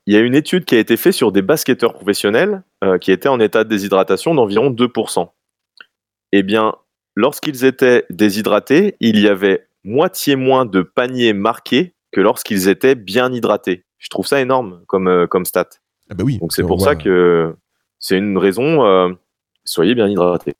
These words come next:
Speaker 2: On voit clairement
Speaker 1: On verra
Speaker 2: l'impact,
Speaker 1: comment,
Speaker 2: euh, de
Speaker 1: comment on
Speaker 2: l'hydra-,
Speaker 1: peut
Speaker 2: on voit l'impact de la, de l'hydratation sur, euh, sur la performance.
Speaker 1: Ouais. Donc, on va avoir une moins bonne coordination, on va avoir une augmentation de la, de la, de la fatigue, on va ressentir la fatigue de façon, euh,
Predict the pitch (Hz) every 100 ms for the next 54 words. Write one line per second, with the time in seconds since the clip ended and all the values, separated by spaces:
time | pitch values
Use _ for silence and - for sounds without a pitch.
0 | _ - 127 95 120 - 131 80 104 92
1 | 90 85 90 90 87 92 101 92 87 80
2 | 67 _ _ _ _ - _ - 92 107
3 | 101 131 110 107 92 87 101 98 101 107
4 | - 123 - 92 90 82 80 82 - -
5 | - 98 110 123 107 76 - - _ _
6 | _ _ _ _ _ _ 90 85 - _
7 | _ _ _ - - 113 147 151 147 135
8 | 131 117 117 113 110 - 98 98 98 101
9 | 160 190 180 _ 101 101 101 98 98 98
10 | 110 110 110 107 - 113 104 85 82 80
11 | 78 76 60 73 82 78 - 78 - 113
12 | - 139 135 123 87 87 90 117 123 -
13 | 127 101 92 104 - 135 117 95 - 98
14 | - 117 113 90